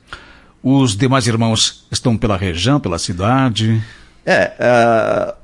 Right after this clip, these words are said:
Speaker 2: assim, o, o meu pai, como, foi que nem uma choca. Conforme <laughs> os filhos iam crescendo, ele colocava ao redor ali. Então, todos os meus irmãos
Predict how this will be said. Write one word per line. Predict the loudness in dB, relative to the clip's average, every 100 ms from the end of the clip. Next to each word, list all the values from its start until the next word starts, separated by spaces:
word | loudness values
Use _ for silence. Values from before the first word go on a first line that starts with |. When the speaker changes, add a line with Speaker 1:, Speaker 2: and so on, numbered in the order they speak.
| -20 -4
Speaker 2:
assim, | -2 0 2 2 4
o, | 4 4 4 4 4 4 4
o |
meu | 6 4 4
pai, | 4 4 4
como, | 2 4 4 4 4 4 2 -2 -8 -12 -12 -10 -10 -12
foi | -2 -2 0
que | 0
nem | 0
uma | 0 0
choca. | 2 2 2 -4 -8 -10 -10 -12 -8 -4
Conforme | -2 0 2 4 4 4
<laughs> |
os | 4 2 0
filhos | 0 2 4 2 2
iam | 2
crescendo, | 2 0 0 2 2
ele | 0
colocava | 0 -2 2 2 2
ao | 2 2 2 2 0 0 0 0
redor | 0 2 2 4
ali. | 2
Então, | 0 2 2
todos | 2 2
os | 4
meus | 4 2
irmãos | 2 2 4 0 -2